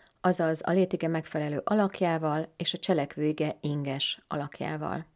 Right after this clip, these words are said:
Nézzünk néhány példát. Once I gain additional experience,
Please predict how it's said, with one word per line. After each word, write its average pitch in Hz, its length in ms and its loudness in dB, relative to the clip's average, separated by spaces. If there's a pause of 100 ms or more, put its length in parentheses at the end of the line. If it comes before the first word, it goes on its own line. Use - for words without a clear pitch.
(600)
Nézzünk 220 360 4
néhány 170 340 2
példát. - 520 -4 (1160)
Once 254 420 4
I 226 40 4
gain 208 360 6
additional 202 440 2
experience, 190 880 0